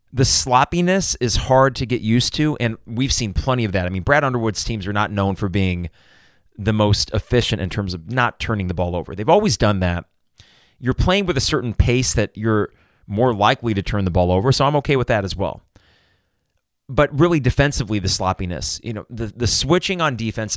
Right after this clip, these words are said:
I like the idea of it. I think it's the one way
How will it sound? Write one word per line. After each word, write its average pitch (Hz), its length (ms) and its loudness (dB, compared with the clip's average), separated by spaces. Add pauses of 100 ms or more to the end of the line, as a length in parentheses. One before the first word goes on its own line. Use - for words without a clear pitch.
I 123 180 4
like 123 320 0
the 110 220 -4
idea 107 460 0
of 92 240 -2
it. 90 100 -2
I 92 60 -2
think 107 180 -6
it's - 240 -8
the 110 120 -2
one 113 280 0
way 110 380 0